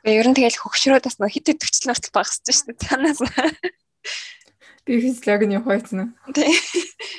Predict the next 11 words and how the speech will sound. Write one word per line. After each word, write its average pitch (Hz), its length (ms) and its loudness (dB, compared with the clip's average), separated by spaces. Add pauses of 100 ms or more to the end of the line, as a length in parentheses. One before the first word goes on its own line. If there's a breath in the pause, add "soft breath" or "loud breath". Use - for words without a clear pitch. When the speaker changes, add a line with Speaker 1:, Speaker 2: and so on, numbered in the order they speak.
(600 loud breath)
Speaker 1:
Тэгээд 208 280 -6
шинж 262 240 0 (100)
тэмдгүүдийн 202 580 -6
нэрлэх 190 380 -8
юм 214 160 -10
бол 208 160 -12
бас - 160 -20 (100)
нөгөө 190 280 -2
өмнө 196 260 -4
дурдсан, 196 400 -8 (500)
дурдсан - 520 -4